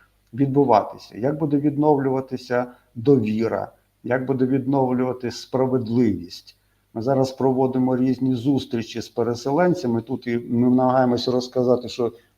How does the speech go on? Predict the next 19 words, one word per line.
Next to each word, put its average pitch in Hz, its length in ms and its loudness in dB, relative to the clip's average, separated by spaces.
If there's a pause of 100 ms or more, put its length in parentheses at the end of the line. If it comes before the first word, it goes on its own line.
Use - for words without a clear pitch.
(160)
я 135 200 8
не 147 140 8
знаю, 139 340 6
коли 143 400 4
я 123 140 4
повернуся, 123 760 -2
але 120 200 -2
я 127 120 2
знаю, 135 300 0
яким 135 440 0
я 120 140 0
повинен 110 500 -4
повернутися. 104 840 -10 (640)
І 131 140 2
я 147 140 8
вірю, 202 440 2
що - 240 -2
тоді 147 540 -2
процес, 139 920 -2